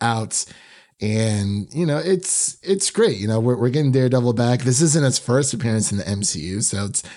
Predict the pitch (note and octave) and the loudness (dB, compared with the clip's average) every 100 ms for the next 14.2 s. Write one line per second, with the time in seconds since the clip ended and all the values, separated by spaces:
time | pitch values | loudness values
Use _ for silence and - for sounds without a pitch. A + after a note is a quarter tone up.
0 | - D3+ G3 B2+ G#2 - D3 A2+ G#2 G2+ | -6 -2 2 2 0 0 0 0 -2 -2
1 | G2+ G#2+ G#2+ A2 G2 A2 G#2 G#2+ G2+ G2 | -2 -2 -4 -4 -2 -2 -2 -2 -2 -4
2 | G#2 B2+ C#3 A#2+ A2 G#2+ A2 - - - | -6 -4 -2 0 -2 -2 -4 -8 -18 -16
3 | - C#4+ G3 F3 E3 E3+ E3 C#3+ B2 F3 | -2 0 2 2 2 4 2 2 2 4
4 | A3+ A#3 G#3+ E3+ F#3 F#3 - - - B2+ | 4 2 2 2 2 0 -2 -2 0 0
5 | A#2 F#2+ C2 - C3 A#2+ G#2+ G#2 - B2+ | 0 -2 -4 -6 -2 0 0 -2 -2 0
6 | C3+ D3 C3+ B2+ - A#2 F2+ F3+ A2 A#2 | 2 2 2 2 0 -2 -4 -6 -2 2
7 | A#2 G#2+ - - - _ _ _ _ C3 | 2 0 -2 -4 -6 _ _ _ _ 0
8 | B2 B2 A#2 G#2 - A2 G2 F#2+ - - | 2 2 -2 -2 -2 0 0 -2 -6 -14
9 | - A2+ G#2 G2+ F#2 F2+ - - _ _ | -6 -2 0 -2 -4 -6 -10 -14 _ _
10 | G#2+ G2+ F#2+ F2 - G#2 - G#2 G2 G2 | -4 -4 -4 -8 -6 -4 -2 -2 -2 -4
11 | F#2+ - - - - A#2+ A#2 B2 G2+ A2 | -6 -12 -20 -10 -2 0 0 0 0 0
12 | G2+ G2+ G2+ - _ - - A#2+ A2 A2 | 0 0 -2 -4 _ -6 0 0 0 -2
13 | - A2 - B2 B2 A2+ A#2+ A#2 A#2+ B2+ | -2 -4 -2 -2 -2 -2 -2 0 2 2
14 | B2+ | 2